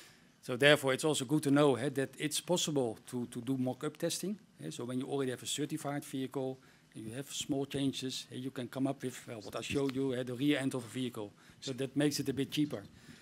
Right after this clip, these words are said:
The other option, uh, what we also always offer, uh, start with the experts to look into the design, and we call that then a design review. Because with, with our expertise, and we have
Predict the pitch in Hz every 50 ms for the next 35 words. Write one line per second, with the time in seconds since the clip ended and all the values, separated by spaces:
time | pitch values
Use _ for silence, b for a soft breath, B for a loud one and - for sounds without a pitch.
0 | B B B B B B B B 117 135 139 180 214 202 160 151 - - - 135
1 | 143 170 175 - - - 120 120 113 113 117 - 131 131 135 139 160 156 156 127
2 | - - - - - 156 143 135 123 117 110 - 160 151 - 120 127 143 143 -
3 | - - - 139 165 190 - B B B B B B - - - - - - 147
4 | 156 165 170 160 131 143 139 120 135 139 147 156 156 - - 135 147 165 - -
5 | - - 139 135 135 135 135 135 135 131 - - - - - 139 170 170 170 160
6 | 135 135 131 127 135 127 139 131 - 127 127 131 147 175 190 - - - 139 127
7 | 127 127 - 135 131 127 127 113 131 127 135 135 - 139 123 135 135 135 143 151
8 | 160 151 127 127 123 - 120 113 107 - b b b b b b b b _ -
9 | 110 113 - 120 117 113 - 120 117 110 120 113 - 120 127 147 160 156 147 151
10 | 151 151 - 156 147 131 123 131 131 131 135 - - 113 113 113 120 120 - -